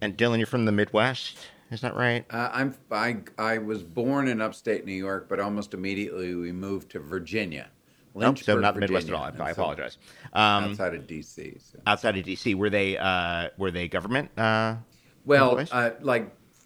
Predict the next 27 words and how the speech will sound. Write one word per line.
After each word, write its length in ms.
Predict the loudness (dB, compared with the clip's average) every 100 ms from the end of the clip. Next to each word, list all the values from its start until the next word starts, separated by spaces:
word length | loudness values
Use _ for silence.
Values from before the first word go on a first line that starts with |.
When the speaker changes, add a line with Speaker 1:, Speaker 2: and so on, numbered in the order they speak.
| _
Speaker 2:
three 280 | 2 4 6
hours 540 | 4 2 -4 -10 -12
ou-, 60 | -6
outside 640 | -4 -4 -6 -6 -2 -2
of 100 | -2 -4
Speaker 1:
Oh, 120 | -4
I 40 | -4
Speaker 2:
D 60 |
C, 180 | -4 -4
Speaker 1:
see. 60 | -4
Speaker 2:
more, 420 | -8 -8 -8 -10
you 80 | -10
know, 200 | -10 -12 -6
but 320 | -6 -6 -6
D 180 | -4 -4
C 300 | -2 0 0
was 240 | 0 -4
my, 540 | -4 -2 0 0 -2 -6 -14 _ -4
that 320 | 4 4 4
was 200 | -4 -6
the 80 | -4
big 320 | 0 0 -2
city 320 | -6 -4 -4
for 180 | -8 -10
me 280 | -8 -10 -12
growing 500 | -10 -8 -8 -12 -14
up. 300 | -14 -16